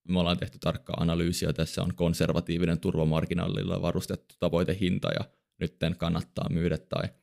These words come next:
sen takia ehkä, kun jenkkianalyytikot on kaikki tosi, tota, härkiä markkinasta, niin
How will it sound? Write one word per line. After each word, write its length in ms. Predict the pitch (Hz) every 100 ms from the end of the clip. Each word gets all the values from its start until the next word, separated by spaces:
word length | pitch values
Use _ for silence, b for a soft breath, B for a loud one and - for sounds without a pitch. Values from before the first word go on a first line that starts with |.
| _ _ _
sen 180 | 107 107
takia 280 | 104 95
ehkä, 240 | 92 - 85 82 - _ - -
kun 260 | 92 87 - - _ _ _ _ _ _ _ _
jenkkianalyytikot 1000 | 101 95 - 78 95 90 87 80 82 -
on 140 | 80 80
kaikki 360 | 92 92 85
tosi, 400 | 82 87 87 78 - _ _ _ _ _ _ _
tota, 480 | 92 - 82 82 - -
härkiä 480 | 101 87 - 90
markkinasta, 720 | 87 87 - - 90 92 -
niin 260 | 87 87